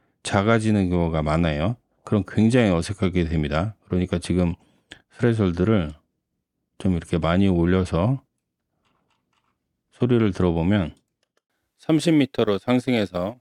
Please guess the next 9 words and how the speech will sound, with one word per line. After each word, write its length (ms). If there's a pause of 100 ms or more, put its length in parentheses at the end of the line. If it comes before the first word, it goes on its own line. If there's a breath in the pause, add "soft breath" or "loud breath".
(140)
삼십이 500
프로 400
나이트록스로 1120
전환한다고 760
가정하면 720 (240)
이렇게 260
굉장히 340
어색하게 460
돼버리죠. 540